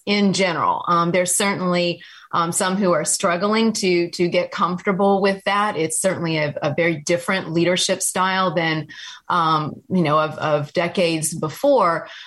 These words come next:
What I'm finding is that, um, leaders who, um, understand their, their roles w-,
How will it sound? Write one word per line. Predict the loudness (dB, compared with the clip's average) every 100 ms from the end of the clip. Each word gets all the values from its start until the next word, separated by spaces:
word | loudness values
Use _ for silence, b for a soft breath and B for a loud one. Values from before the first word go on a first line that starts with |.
| B
What | 0 2
I'm | 2 0
finding | 0 0 2 4 4 4
is | 2 2 0
that, | 0 0 0 -2 -4
um, | -2 0 0 -2 0
leaders | 2 4 4 2 0 -2
who, | 0 2 4 4 2 0
um, | -2 0
understand | 0 2 0 0 0 2 2 2
their, | 2 2 0 -2
their | 0 0
roles | 2 4 4 0
w-, | 0 0